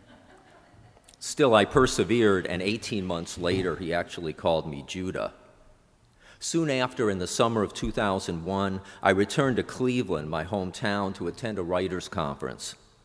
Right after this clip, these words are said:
At the seminar, we were divided into groups of ten to share and discuss our work, and in my group, there was a man named Harry, a few years older than, than me,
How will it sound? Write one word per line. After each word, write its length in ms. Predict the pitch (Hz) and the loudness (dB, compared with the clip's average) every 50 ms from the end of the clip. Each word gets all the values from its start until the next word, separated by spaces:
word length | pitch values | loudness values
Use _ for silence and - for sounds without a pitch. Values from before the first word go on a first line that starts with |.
| _ _ - - - - - - - | _ _ -20 -20 -20 -20 -10 -2 0
At 160 | 110 107 - | 0 2 2
the 80 | 120 - | 0 0
seminar, 560 | - - 160 151 156 143 135 127 117 107 107 | 2 2 2 4 4 4 4 4 4 6 6
we 160 | 104 110 113 | 4 4 4
were 140 | 104 107 101 | 2 2 2
divided 600 | 87 95 87 110 107 107 120 127 120 123 113 101 | 0 0 2 2 2 2 2 0 0 -2 -2 -2
into 220 | 101 92 - 98 | -2 -4 -4 -6
groups 380 | 80 - 113 135 131 - - - | -6 -4 -4 -4 -4 -4 -4 -6
of 140 | 90 - - | -6 -6 -6
ten 500 | - - 123 110 110 110 107 110 110 107 - - - | -8 -4 -2 -2 -2 -2 -4 -6 -8 -12 -16 -14 -8
to 80 | - 98 | -8 -6
share 360 | - - - 120 120 123 117 | -4 -2 0 2 2 2 2
and 100 | 110 92 | 2 0
discuss 460 | 87 87 - - - 113 107 - - | -2 -6 -6 -2 -2 -2 0 0 2
our 140 | 101 87 85 | 2 2 2
work, 540 | 82 87 101 101 90 80 - - - - - - - - - | 2 0 0 0 0 0 -2 -6 -12 -20 -20 -20 -20 -8 -4
and 140 | 101 101 101 | -2 0 0
in 120 | 98 101 | 0 0
my 220 | 107 120 131 143 143 | 0 0 0 0 -2
group, 340 | 117 117 110 101 98 - - | 0 0 0 0 0 2 2
there 140 | 104 95 | 2 2
was 160 | 98 95 - 107 | 2 0 -2 -2
a 60 | 92 | -4
man 300 | 92 107 107 110 113 110 | -2 -2 -4 -4 -4 -4
named 260 | 101 98 95 85 - | -4 -4 -6 -6 -8
Harry, 580 | - - 107 98 98 92 90 85 82 82 82 - - - - - - | -6 -2 0 2 2 2 2 0 0 -2 -6 -8 -12 -18 -14 -10 -10
a 60 | 95 | -8
few 160 | - - 139 | -4 -2 0
years 240 | 131 127 110 95 - | 2 4 4 4 4
older 340 | 107 104 107 110 110 95 85 | 4 4 4 2 2 0 0
than, 280 | 90 85 82 80 78 - - | 0 -2 -4 -4 -8 -10 -8
than 220 | 90 87 82 82 | -6 -6 -4 -4
me, 320 | 82 82 80 78 78 80 | -4 -4 -6 -6 -8 -10